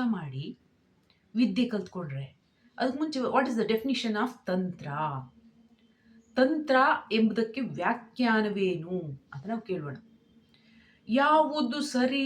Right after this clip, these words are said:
ಇಲ್ಲ, ಯಾವುದು ಡೊಂಕಾಗಿದೆ, ಅದನ್ನು ಸರಿಪಡಿಸುವುದು ತಂತ್ರ. ಅಥರ್ವಣ ವೇದದಲ್ಲಿ ಉಲ್ಲೇಖ ಇರ್ತಕ್ಕಂಥದ್ದು ಆದಿಪರಾಶಕ್ತಿ ಜಗನ್ಮಾತೆ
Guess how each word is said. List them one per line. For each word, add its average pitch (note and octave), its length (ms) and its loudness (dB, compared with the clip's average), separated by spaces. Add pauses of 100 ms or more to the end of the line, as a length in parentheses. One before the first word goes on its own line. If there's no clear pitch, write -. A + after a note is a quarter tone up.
(140)
ಇಲ್ಲ, C4 240 2 (240)
ಯಾವುದು A#3+ 420 2 (160)
ಡೊಂಕಾಗಿದೆ, G#3 1000 2 (1600)
ಅದನ್ನು D4 380 6
ಸರಿಪಡಿಸುವುದು A#3+ 1000 0 (220)
ತಂತ್ರ. C#3+ 400 -8 (1600)
ಅಥರ್ವಣ C4+ 320 0 (100)
ವೇದದಲ್ಲಿ A#3 420 2
ಉಲ್ಲೇಖ B3+ 300 6
ಇರ್ತಕ್ಕಂಥದ್ದು F#3 480 -6 (200)
ಆದಿಪರಾಶಕ್ತಿ A3 680 -2 (120)
ಜಗನ್ಮಾತೆ G#3+ 560 -2